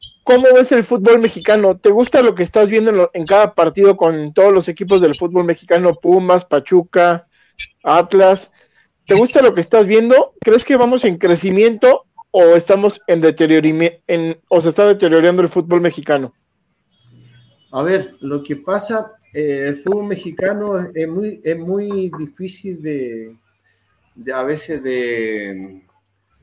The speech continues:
Speaker 2: de comprender, co-, a la gente que no ha estado allá, es muy difícil de comprender qué lo, cuál es el fútbol mexicano, cuál es la esta-, cuál es la manera de jugar el fútbol mexicano. El, el, el fútbol mexicano, el mexicano no le, no le tienen que quitar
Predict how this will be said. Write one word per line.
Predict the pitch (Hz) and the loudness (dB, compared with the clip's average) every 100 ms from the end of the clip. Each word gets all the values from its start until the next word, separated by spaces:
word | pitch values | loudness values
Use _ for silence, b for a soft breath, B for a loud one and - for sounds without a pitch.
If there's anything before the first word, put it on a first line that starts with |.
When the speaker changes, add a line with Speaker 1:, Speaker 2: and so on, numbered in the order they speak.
| _ | _
Speaker 2:
de | 113 143 | -12 -10
comprender, | 139 135 143 139 185 185 | -10 -10 -8 -6 -6 -6
co-, | 156 135 113 | -12 -12 -16
a | 123 | -12
la | 123 | -12
gente | - 165 | -10 -12
que | 160 | -8
no | 147 | -8
ha | 135 | -10
estado | - 151 147 | -10 -6 -6
allá, | 143 160 175 160 | -4 -4 -6 -8
es | 143 | -10
muy | 156 | -10
difícil | 170 147 175 180 | -12 -16 -14 -10
de | 156 | -10
comprender | 139 131 135 156 | -12 -12 -8 -8
qué | 147 | -8
lo, | 160 135 131 - _ | -10 -10 -16 -20 _
cuál | 165 | -8
es | 170 | -6
el | 147 | -8
fútbol | 165 160 | -10 -12
mexicano, | 147 135 147 160 147 | -12 -14 -12 -10 -8
cuál | 156 160 | -10 -10
es | |
la | 160 147 | -8 -10
esta-, | - 131 117 b b b _ | -12 -18 -18 b b b _
cuál | 170 | -8
es | 185 | -6
la | 170 | -6
manera | 151 151 170 | -6 -6 -8
de | |
jugar | 151 139 151 | -10 -8 -8
el | 170 | -10
fútbol | - 135 | -12 -12
mexicano. | 123 - 107 104 113 | -14 -18 -20 -18 -12
El, | 131 135 | -14 -12
el, | 127 _ | -16 _
el | 160 | -14
fútbol | 147 180 190 165 | -12 -8 -8 -8
mexicano, | 156 151 165 190 180 | -12 -12 -12 -12 -10
el | 147 | -12
mexicano | 139 131 131 165 185 180 | -12 -14 -14 -12 -10 -8
no | |
le, | 165 160 160 | -8 -10 -10
no | 160 | -10
le | 175 | -8
tienen | 160 180 185 | -8 -10 -10
que | - 143 | -12 -8
quitar | 143 151 160 - | -8 -6 -8 -8